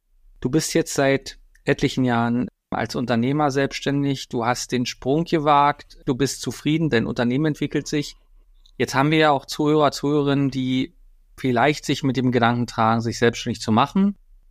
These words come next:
vielleicht auch ganz am Anfang stehen. Hast du ein, zwei, drei ultimative Tipps für Menschen, die sich auf diesen Weg machen wollen?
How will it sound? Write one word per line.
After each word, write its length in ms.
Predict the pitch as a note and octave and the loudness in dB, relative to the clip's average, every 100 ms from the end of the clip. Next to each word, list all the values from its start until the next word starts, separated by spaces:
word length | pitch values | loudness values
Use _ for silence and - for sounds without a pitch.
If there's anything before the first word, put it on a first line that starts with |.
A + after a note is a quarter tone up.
| - | -20
vielleicht 320 | - B2+ B2 B2 | -6 -2 0 -2
auch 60 | |
ganz 200 | C3 A#2 | -4 0
am 80 | A#2 | 0
Anfang 380 | G#2+ C#3+ E3+ E3 | 0 0 -2 -2
stehen. 440 | - D3 D3+ D#3 - _ _ - - | -2 0 0 0 -6 _ _ -20 -10
Hast 440 | - C#3+ - - | -2 -2 -2 0
du 200 | E3+ - _ | 0 0 _
ein, 420 | C#3 D#3+ F#3+ G#3 | 0 2 4 2
zwei, 540 | - - D3 C#3 C#3 - | -2 -2 2 2 2 -2
drei 520 | A#2 A#2 A#2+ A2+ - _ | 0 2 2 -2 -10 _
ultimative 1400 | - F3 F#3+ - E3+ D#3+ C#3 C3+ - D3 C#3+ C3+ C3 C3 _ - - | 2 4 4 2 0 2 2 0 -4 -4 -2 2 0 -2 _ -16 -6
Tipps 640 | - C#3+ - - - - _ _ _ _ - | 0 0 0 -8 -8 -12 _ _ _ _ -4
für 160 | B2+ | 2
Menschen, 640 | A#2 A#2+ D3 D#3 E3+ D#3+ D3+ - - - | 4 4 2 -2 -2 -2 -4 -10 -20 -4
die 400 | C3 C#3 C3+ - _ | 0 2 0 -4 _
sich 260 | B2 - | -4 0
auf 160 | A#2 - | -2 2
diesen 320 | C3 C3+ A#2 | 0 2 4
Weg 220 | A2+ A2+ | 4 2
machen 320 | G2 F#2+ G2 | 0 0 -4
wollen? 340 | G#2 - - | -4 -6 -8